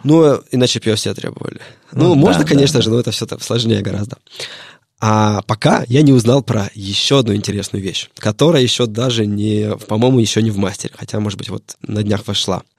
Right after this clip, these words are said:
Speaker 1: А новый Chrome будет иметь возможность считать не в-, ну, вот помните, там всякие пр-, а, DevTools, где скорость выполнения можно
Speaker 2: Мгм,
Speaker 1: посмотреть.
Speaker 2: да.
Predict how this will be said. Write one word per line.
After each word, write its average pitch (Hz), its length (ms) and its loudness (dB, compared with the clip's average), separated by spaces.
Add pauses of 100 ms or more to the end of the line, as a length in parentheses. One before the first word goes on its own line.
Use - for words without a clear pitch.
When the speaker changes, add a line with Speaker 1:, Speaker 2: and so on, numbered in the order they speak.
(120)
Speaker 1:
А 104 240 0
новый 190 320 4
Chrome 117 400 2 (420)
будет 117 480 2 (320)
иметь 127 260 0
возможность 123 720 0
считать - 440 -2
не 113 100 0
в-, 107 60 -2 (200)
ну, 160 100 4
вот - 140 -2
помните, 143 240 2
там 101 100 -6
всякие - 300 -8 (100)
пр-, - 140 -4
а, 104 380 -4 (400)
DevTools, 131 480 2
где 104 460 0 (180)
скорость 113 300 0
выполнения 104 520 0
можно 113 220 0
Speaker 2:
Мгм, - 40 4
Speaker 1:
посмотреть. 110 360 2
Speaker 2:
да. 110 160 4